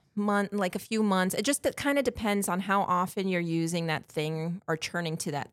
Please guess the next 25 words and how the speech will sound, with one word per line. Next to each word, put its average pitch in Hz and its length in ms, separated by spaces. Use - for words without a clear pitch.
thing. 139 240
So 202 160
there's 208 220
variability 202 760
with 170 240
how 165 140
long 160 480
phase 170 280
two 190 240
will 151 340
occur 175 400
in. - 340
But - 140
once 214 360
you're 262 100
in 208 240
phase 175 420
two, 185 220
you, 175 360
you 185 160
know 208 440
you're 269 200
in 226 180
phase 190 420
two 165 440